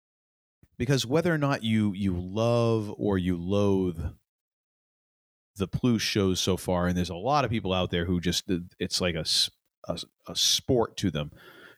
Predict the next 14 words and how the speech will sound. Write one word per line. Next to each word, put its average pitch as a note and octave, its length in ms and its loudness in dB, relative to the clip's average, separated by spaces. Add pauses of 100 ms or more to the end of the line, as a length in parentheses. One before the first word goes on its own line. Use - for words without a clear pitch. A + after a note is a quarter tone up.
you F#2+ 120 -2
know, E2 300 -4
a F#2+ 80 -6
major G2 380 0
hobby G2 420 0
of E2+ 100 -2
just - 300 -2
slagging F#2+ 400 0
on F2 380 0 (580)
the G2 100 0
Disney F2+ 340 -2
Plus A2+ 260 0
shows. E2 500 -2 (380)
Um, F#2 440 -2